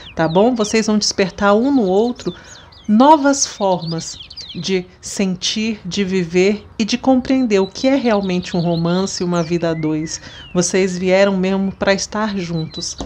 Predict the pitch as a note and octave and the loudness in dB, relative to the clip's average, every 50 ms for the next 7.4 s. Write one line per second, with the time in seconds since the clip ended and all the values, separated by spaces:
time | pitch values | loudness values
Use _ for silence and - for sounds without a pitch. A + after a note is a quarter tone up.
0 | - - - - - - F#3 F3 F3 - - F#3+ F3+ - - G#3+ G3+ - - G3 | -12 -14 -18 -20 -8 -4 -4 -4 -4 -4 -6 -6 -6 -4 -6 -6 -8 -6 -4 -2
1 | E3+ D#3+ D3+ D3+ E3 - - - - - - - E3+ E3+ E3 F3 G3+ A3 A3+ - | -2 -2 -2 -4 -6 -8 -8 -14 -20 -20 -8 -2 -2 0 0 2 0 0 0 -2
2 | - G#3+ - - B3+ B3+ B3+ A3+ G3 F#3 F3+ E3+ - - G#3 G3+ G#3+ A#3 A#3 - | -4 -4 -2 2 2 2 4 4 2 2 0 -2 -4 -2 0 2 2 2 2 2
3 | B3+ G#3+ G3+ G3+ G#3 G#3 - - - C4 C4+ B3 A3 G#3 G3+ G3+ G3+ - F#3+ F#3+ | 0 0 0 0 0 0 -2 -4 -2 -2 0 0 2 2 2 2 0 -2 -4 -4
4 | F#3 F3+ F3+ F3 F3 - F3+ E3+ D#3+ D#3 D3+ - - - - - - - F#3+ F#3 | -2 -2 -2 -4 -4 -4 -4 -4 -4 -4 -6 -8 -14 -18 -20 -20 -4 -2 -2 2
5 | F#3+ G3+ F3+ F#3 G3 G3+ G3+ G3 G3 - - B3 A#3+ - - - B3 A#3+ - - | 2 2 2 2 2 2 2 0 -2 -2 -4 -4 -4 -4 -4 -6 -6 -6 -6 -8
6 | - - G#3 F3+ F3 E3+ - - F3+ F3+ E3+ - E3+ - F3+ E3+ E3+ E3+ E3 D#3+ | -6 -6 -4 -4 -4 -6 -6 -8 -8 -8 -6 -6 -6 -4 -2 -2 -2 -2 -2 -2
7 | D#3+ D#3 D#3 E3+ F3 F3 F3 F3+ | -4 -4 -2 -2 -2 -2 -2 -4